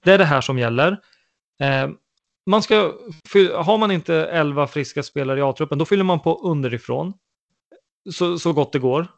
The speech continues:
Och visar det sig att det är så pass brett, ja, men då, vad finns det för nästa alternativ? För visst finns, nu, nu kan jag inte rak-, på rak arm, men det här ska ju de veta, det här ska ju de kunna kabla ut direkt. Eh, och om det då s-, nu s-,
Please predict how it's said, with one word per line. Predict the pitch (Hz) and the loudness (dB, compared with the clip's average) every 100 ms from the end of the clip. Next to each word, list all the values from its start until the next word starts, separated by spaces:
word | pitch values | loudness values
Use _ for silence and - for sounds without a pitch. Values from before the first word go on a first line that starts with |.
| _ - | _ -2
Och | 165 165 165 160 | 2 4 2 2
visar | 170 180 | 0 2
det | |
sig | 160 | 0
att | 165 | 0
det | 170 | 0
är | |
så | - - 254 | -2 -2 0
pass | 233 123 120 | 0 -2 -2
brett, | 123 139 - | -2 -2 0
ja, | 170 | -2
men | 170 | 0
då, | 185 185 156 | 0 0 -2
vad | 151 156 156 165 | -10 -10 -4 -4
finns | 180 156 | -4 -6
det | |
för | - | -4
nästa | 170 156 196 | -4 -2 -2
alternativ? | 170 131 123 120 | -2 -2 -8 -8
För | - | -6
visst | 143 151 - | -4 -4 -6
finns, | - 185 202 180 - - - 147 | -6 -4 -2 -4 -8 -20 -14 -8
nu, | 139 143 | -4 -4
nu | 139 | 0
kan | 151 | 0
jag | 127 | 0
inte | 120 120 | -4 -4
rak-, | 123 117 _ | -4 -6 _
på | 131 | -4
rak | 131 123 | -2 0
arm, | 135 117 - - - - | 0 -2 -12 -20 -10 -2
men | 160 151 | 0 2
det | 160 | 2
här | 196 | 2
ska | 190 | 2
ju | 202 | 2
de | 202 | 4
veta, | 202 190 196 | 2 0 0
det | 165 | -2
här | |
ska | 180 214 | -2 0
ju | |
de | 196 | -2
kunna | 170 170 | -2 -4
kabla | 156 151 135 139 | -2 -2 -2 -2
ut | 143 135 _ _ _ - | -2 -4 _ _ _ 2
direkt. | 165 190 127 - - _ _ - _ | 2 2 -2 -10 -20 _ _ -20 _
Eh, | 143 143 139 - _ - | 0 2 2 -2 _ 0
och | 185 - - 233 | 0 0 4 6
om | 262 208 | 6 2
det | 147 | 2
då | 143 143 | 2 0
s-, | 131 - - | 0 -6 -16
nu | - 160 147 | -8 -4 -4
s-, | 127 | -6